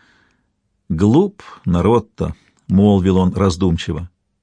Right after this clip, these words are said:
"Его и батагами бьют, и зорят, и полонят, а он ещё сам себя окалечит, безо всякой нужды и пользы. Право, попы бают против всего". Пронзительным свистом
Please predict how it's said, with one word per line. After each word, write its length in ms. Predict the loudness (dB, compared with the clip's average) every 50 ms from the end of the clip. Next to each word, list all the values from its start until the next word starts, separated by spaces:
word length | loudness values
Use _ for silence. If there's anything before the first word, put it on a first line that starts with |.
| _ -6
"Его 360 | -2 0 0 2 2 2 2
и 100 | 2 2
батагами 760 | 2 0 -2 0 0 0 0 0 0 0 2 2 2 0 0
бьют, 500 | 0 -2 -2 -2 -2 -4 -4 -6 -10 -14 _ _ _ _ _ _ _ _ _ _ _
и 140 | -2 0 0
зорят, 460 | 0 2 2 2 2 2 2 2 0
и 60 | -4
полонят, 800 | -2 -2 0 0 0 2 2 2 2 2 0 -2 -2 -6 _ _ _ _ _ _ _ _ _ _ _ _
а 160 | -2 0 2 2
он 100 | 4 2
ещё 180 | 2 0 0
сам 220 | 0 0 0 0 0
себя 260 | 0 2 2 2 2
окалечит, 560 | 2 2 2 2 2 2 0 -2 -8 -14 _ _ _ _ _ _ _ -4
безо 220 | -2 0 2 0
всякой 300 | 0 0 -2 -2 0 2
нужды 300 | 2 2 2 0 0 -2
и 40 | -2
пользы. 460 | 0 0 0 0 0 0 -2 -4 -6 _ _ _ _ _ _ _ _ _ _ _ _ _ _ _ _ _ _ -4
Право, 640 | 0 2 2 4 4 2 2 2 2 2 0 0 -4 _ _ _ _ _ -2
попы 380 | -2 -2 0 0 0 0 2
бают 360 | 2 2 2 2 2 2 0 0
против 340 | 0 0 0 0 -4 -8
всего". 340 | -6 -4 -4 -2 -2 -4 -6 -8 _ _ _ _ _ _ _ _ _ _ _ _ _ _
Пронзительным 760 | -6 -2 0 2 4 4 4 4 2 2 2 2 2 4 2 2
свистом 840 | 0 -2 -2 0 0 2 2 0 0 0 0 0 0 0 -2